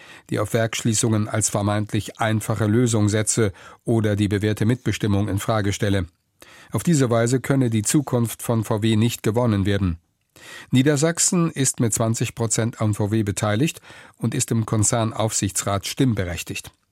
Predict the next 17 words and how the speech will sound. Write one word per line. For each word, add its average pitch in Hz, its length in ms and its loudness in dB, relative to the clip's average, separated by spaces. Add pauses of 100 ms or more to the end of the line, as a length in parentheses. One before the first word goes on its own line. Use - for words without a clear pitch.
(600)
Auch 151 280 2
der 139 240 2
sächsische 127 580 0
Wirtschaftsminister 117 880 -2
Panther 123 380 -2
betonte, 107 560 0 (340)
das - 180 -2
Werk 120 200 0
in 101 120 0
Zwickau 120 520 0
dürfe 113 340 0
nicht 113 280 -2
pauschalen 104 600 0
Kürzungen 104 480 0
zum 107 160 -2
Opfer 110 300 -2
fallen. 104 360 0